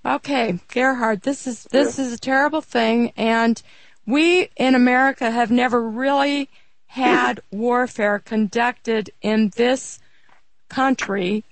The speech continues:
Speaker 1: uh, in this, in, in the twentieth century. And so we, we don't understand, we cannot really understand what the citizens in Germany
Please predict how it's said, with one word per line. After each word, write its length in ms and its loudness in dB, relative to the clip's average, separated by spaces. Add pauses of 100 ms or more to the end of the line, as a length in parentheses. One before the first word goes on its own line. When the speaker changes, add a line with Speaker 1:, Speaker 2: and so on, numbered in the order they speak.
(160)
Speaker 1:
uh, 500 2
in 200 0
this, 420 -4 (100)
in, 440 0
in 140 0
the 80 0
twentieth 420 -2
century. 680 -4 (760)
And 460 0 (100)
so 320 0
we, 500 -2 (640)
we 200 -2
don't 540 0 (120)
understand, 760 0
we 80 -6
cannot 680 0
really 520 -4 (380)
understand 960 0 (100)
what 280 -2
the 80 -4
citizens 680 -2
in 160 0
Germany 600 0